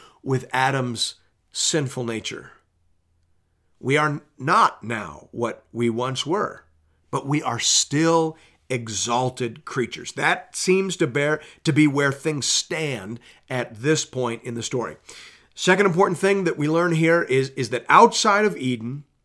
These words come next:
on the other side of the fall, even in the absence of violence, people die. In fact, "and he died" is the most common phrase in this chapter. Life goes on after the fall,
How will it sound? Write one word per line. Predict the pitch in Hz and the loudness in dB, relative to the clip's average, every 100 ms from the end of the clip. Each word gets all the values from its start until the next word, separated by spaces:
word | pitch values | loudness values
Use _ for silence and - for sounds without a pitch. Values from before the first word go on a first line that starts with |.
| _ - | _ -6
on | 127 | -4
the | 127 - | -4 4
other | 151 226 226 | 4 4 2
side | - 196 | 2 2
of | 190 | 2
the | 190 | -2
fall, | - 120 - | 0 0 2
even | 214 240 254 254 | 6 6 6 2
in | 240 226 214 | 0 -2 -2
the | 214 | -2
absence | 180 185 180 - 180 - | 4 4 4 -2 -4 -2
of | 165 160 | -2 -2
violence, | 139 135 175 208 139 92 135 - - - _ _ _ _ _ _ _ _ _ _ _ _ _ | 0 4 6 6 2 -4 -6 -4 -4 -8 _ _ _ _ _ _ _ _ _ _ _ _ _
people | - 180 160 | -4 -2 0
die. | 131 113 69 - - _ _ _ _ | 0 -2 -4 -12 -20 _ _ _ _
In | 135 | -4
fact, | 127 147 135 - _ | 2 4 2 -2 _
"and | 143 165 180 | 0 4 4
he | 139 156 | 0 -2
died" | 127 131 143 165 156 131 | 2 2 4 2 2 -2
is | 139 127 | -2 -2
the | 127 | -2
most | 131 135 - | -2 -2 -6
common | - 156 151 151 | -8 -4 -2 -2
phrase | 135 - 127 120 117 | -6 -2 0 0 -2
in | - 120 | -8 -10
this | 113 107 | -10 -10
chapter. | - - 101 - - - - _ | -10 -12 -12 -18 -18 -20 -20 _
Life | 107 135 208 220 | -2 6 6 6
goes | 262 226 196 | 6 6 8
on | 247 170 123 170 - | 8 8 2 -2 -4
after | 135 123 139 | -4 -2 -2
the | 123 | -4
fall, | - 113 92 117 147 | -2 -4 -2 -8 -12